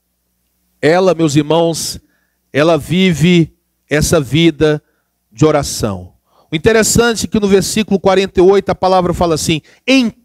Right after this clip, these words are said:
cada alma havia temor." A palavra não está dizendo aqui que em cada apóstolo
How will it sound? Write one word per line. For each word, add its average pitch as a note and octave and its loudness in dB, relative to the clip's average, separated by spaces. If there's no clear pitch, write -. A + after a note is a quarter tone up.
cada F#3+ 2
alma D#3+ 0
havia G#3 -2
temor." A#2 -2
A G#3+ 2
palavra D4 2
não D#4 2
está C#4+ 0
dizendo B3 -2
aqui B3 0
que C4+ -2
em B3+ -4
cada F4 2
apóstolo F#3+ -2